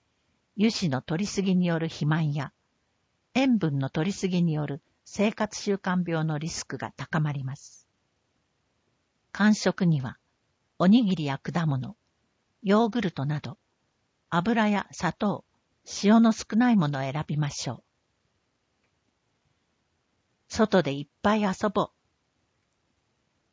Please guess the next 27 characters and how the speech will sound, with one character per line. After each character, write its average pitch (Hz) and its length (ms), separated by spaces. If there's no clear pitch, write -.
部 190 60
屋 247 120
に 180 140
こ 147 160
も 160 100
っ - 80
て - 160
ゲ 226 220
ー 214 40
ム 180 100
な 156 140
ど 139 140
の 135 120
遊 190 200
び 185 140
が 180 180
多 196 60
く - 120
な 135 100
る 135 80
生 139 220
活 - 320
は、 127 140
外 226 340
に 139 180
出 160 140
て - 220